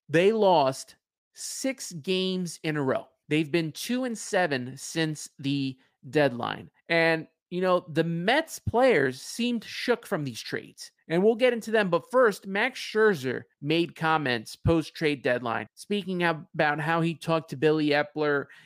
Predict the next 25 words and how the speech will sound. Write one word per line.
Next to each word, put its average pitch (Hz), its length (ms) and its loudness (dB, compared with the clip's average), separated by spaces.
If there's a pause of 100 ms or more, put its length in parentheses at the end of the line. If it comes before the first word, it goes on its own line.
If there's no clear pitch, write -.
(100)
and 139 160 -4
how 151 180 0
he 151 60 0
talked 147 340 0
to 143 80 -6
Steve 156 360 -8 (100)
Cohen, 147 720 -2 (160)
and 135 540 -2 (200)
their 143 840 4
visions 160 840 0 (340)
didn't 156 260 0
align 143 720 2
with 127 220 -4
what 135 220 -2
was 131 160 -4
going 135 320 -2
on 135 180 0
with 127 140 -6
this 131 180 -4
organization. 135 800 -2
And 165 240 -4
I, - 180 -2
I 208 160 2
understand 226 520 0
it. - 100 -4